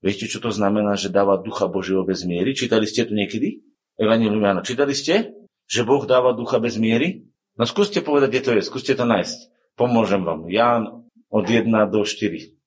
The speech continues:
Tam to hľadajte. V prvých štyroch kapitolách Jána. Skúste. Viete? Neviete. No poďme, pozrieme, ideme to nájsť trochu. Ján, Evangelium Jána.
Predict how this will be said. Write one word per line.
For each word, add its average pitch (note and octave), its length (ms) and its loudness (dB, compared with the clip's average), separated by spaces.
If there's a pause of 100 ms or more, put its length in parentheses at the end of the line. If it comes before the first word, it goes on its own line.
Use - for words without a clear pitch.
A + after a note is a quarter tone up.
Tam G2 160 0
to F#2+ 160 -12
hľadajte. E2+ 560 -4
V - 160 -20
prvých A2+ 320 0
štyroch G#2+ 240 0
kapitolách F2+ 480 -4
Jána. F2 260 -2 (220)
Skúste. - 560 -4 (320)
Viete? E3+ 560 0 (240)
Neviete. G#2+ 640 -2 (320)
No A2 80 -2
poďme, C3 320 0
pozrieme, G#2+ 400 0
ideme G#2 240 -2
to G#2 80 0
nájsť G2 240 2
trochu. - 400 -10 (160)
Ján, A2 640 0 (240)
Evangelium G#2 480 0
Jána. A2+ 560 0